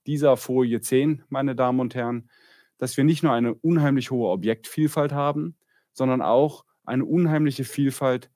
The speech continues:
an Unternehmerinnen und Unternehmern, an K M Us und damit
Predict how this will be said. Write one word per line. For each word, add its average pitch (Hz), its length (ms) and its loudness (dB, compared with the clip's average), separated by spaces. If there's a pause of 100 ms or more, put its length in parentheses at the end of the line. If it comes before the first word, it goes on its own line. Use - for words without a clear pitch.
(120)
an 120 140 -2
Unternehmerinnen 123 880 0
und 110 100 -4
Unternehmern, 120 760 -2
an 104 280 -8 (120)
K 110 240 0
M 107 120 0
Us 143 380 -4 (200)
und 127 200 -4
damit 120 340 0